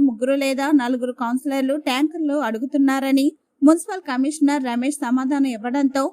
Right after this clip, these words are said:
మున్సిపల్ వైస్ చైర్పర్సన్లు ఉల్లాల భారతి, దివ్య, స్వర్ణమణి, కౌన్సిలర్లు ఆసి, లీలారాణి, గువ్వాడ ప్రదీప్ కుమార్, బస్సు జగన్ తదితరులు తీవ్ర ఆగ్రహాన్ని వ్యక్తం చేశారు. కౌన్సిలర్లు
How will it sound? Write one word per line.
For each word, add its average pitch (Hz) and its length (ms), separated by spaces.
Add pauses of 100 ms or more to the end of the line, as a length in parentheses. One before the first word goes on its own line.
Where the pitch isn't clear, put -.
(300)
మున్సిపల్ 349 440
వైస్ 254 240
చైర్పర్సన్లు 269 680 (200)
ఉల్లాల 262 260 (160)
భారతి, 254 360 (200)
దివ్య, 262 240 (200)
స్వర్ణమణి, 269 560 (160)
కౌన్సిలర్లు 277 600 (460)
ఆసి, 285 260 (320)
లీలారాణి, 294 680 (240)
గువ్వాడ 285 300 (120)
ప్రదీప్ 254 420
కుమార్, 285 300 (300)
బస్సు 294 400 (180)
జగన్ 269 320 (200)
తదితరులు 277 600
తీవ్ర 320 200 (140)
ఆగ్రహాన్ని 277 460 (100)
వ్యక్తం 269 380
చేశారు. 247 380 (420)
కౌన్సిలర్లు 339 560